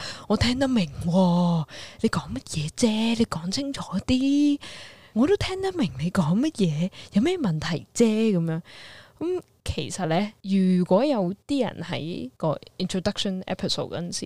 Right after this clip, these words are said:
聽到我，即係講中文啦，可能覺得，咦，有少少懶音喎，誒，好似聽唔明喎。咁如果你冇呢，咁啊，非常好啦下。但係我自己 edit 我自己把聲嗰陣時，我都發現，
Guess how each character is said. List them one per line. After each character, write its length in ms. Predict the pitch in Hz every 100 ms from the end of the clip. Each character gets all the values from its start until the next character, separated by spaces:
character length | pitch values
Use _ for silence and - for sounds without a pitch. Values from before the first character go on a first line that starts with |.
| -
聽 340 | - 185 175
到 140 | 175 139
我， 560 | 147 156 123 117 - - _ _ _ -
即 120 | 262
係 100 | 165
講 60 | 165
中 120 | 180
文 180 | 165 139
啦， 240 | 143 156 - -
可 200 | - 233
能 180 | 254 -
覺 100 | 170
得， 160 | 208 - _ _ _ _ -
咦， 240 | 170 208 - - _ _ _
有 100 | 196
少 240 | - 311
少 0 |
懶 500 | 320 240 151 147 170
音 140 | 233 233
喎， 240 | 240 214 175 165 151 151 - _ _ _ _ _
誒， 480 | 180 170 165 165 160 - _ _ _ _ 202
好 80 | 247
似 80 | 294
聽 160 | 240 269
唔 60 |
明 340 | 185 - - 85
喎。 400 | 139 98 - - _ _ _ _ -
咁 80 |
如 40 | 311
果 100 | 320
你 80 | 302
冇 260 | 190 170
呢， 100 | 226
咁 140 | 214 202
啊， 100 | 160 - - -
非 140 | 254
常 160 | 226 208
好 200 | 170 160
啦 160 | 175 165
下。 320 | 165 - 202
但 100 | 190
係 280 | 170 165 160
我 80 | 185
自 120 | 196
己 160 | 170 -
edit 300 | 262 269 -
我 80 | 165
自 160 | - 131
己 160 | 151
把 160 | 180 147
聲 240 | 196 170
嗰 100 | 165 165
陣 80 |
時， 60 | 170 -
我 80 |
都 140 | 175 202 -
發 220 | - 160 147
現， 240 | 147